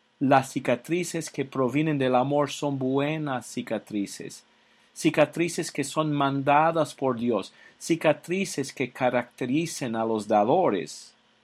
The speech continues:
Nos identifican con nuestro Salvador, cicatrizado, herido por el rechazo de quienes Él vino para salvar.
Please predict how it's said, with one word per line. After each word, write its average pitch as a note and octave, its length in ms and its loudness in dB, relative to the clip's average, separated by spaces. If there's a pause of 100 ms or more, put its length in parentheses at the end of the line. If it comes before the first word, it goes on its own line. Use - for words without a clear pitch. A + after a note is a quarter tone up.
(320)
Nos D#3 480 0 (100)
identifican D3+ 920 -2
con A#2+ 200 -4
nuestro A#2+ 340 -2
Salvador, B2 720 2
cicatrizado, E3+ 1080 0 (800)
herido D3+ 600 0
por B2 220 -4
el A#2 140 -2
rechazo D3 720 0
de A2+ 160 -4
quienes D3 500 -4
Él G3 340 0
vino D#3+ 340 -2
para D#3+ 220 0
salvar. E3 600 0